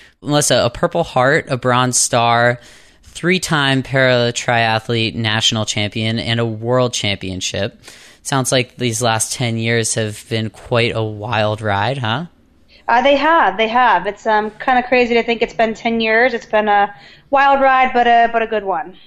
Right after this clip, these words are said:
Speaker 1: And by the way, you have one of the coolest prosthetic legs I have ever seen.
Speaker 2: <laughs> Thanks.
Speaker 1: <laughs> For our listeners, it is outfitted in stars and stripes.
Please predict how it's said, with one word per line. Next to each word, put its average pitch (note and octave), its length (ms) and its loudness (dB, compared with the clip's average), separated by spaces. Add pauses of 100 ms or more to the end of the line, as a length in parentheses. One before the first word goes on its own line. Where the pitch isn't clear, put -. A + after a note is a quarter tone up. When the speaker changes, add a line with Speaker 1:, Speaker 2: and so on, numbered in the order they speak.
(140)
Speaker 1:
And D3 260 0
by D#3 220 2
the C#3+ 140 4
way, A2+ 400 2
you C3 260 -4
have C#3+ 640 0
one B2 440 -2
of C#3+ 100 2
the B2 100 2
coolest G#2+ 460 -2
prosthetic G#2+ 580 0
legs G#2 260 -2
I A2 140 0
have G#2+ 220 -2
ever F#2+ 260 -4
seen. - 400 -8 (220)
Speaker 2:
<laughs> - 220 -16
Thanks. - 720 -2
Speaker 1:
<laughs> B3+ 280 -12
For - 100 0
our C#3 140 4
listeners, C3 420 2
it B2 140 0
is A#2 240 -2
outfitted A#2 640 0
in A2 220 -6
stars A#2 460 0
and A#2+ 100 -2
stripes. - 500 -4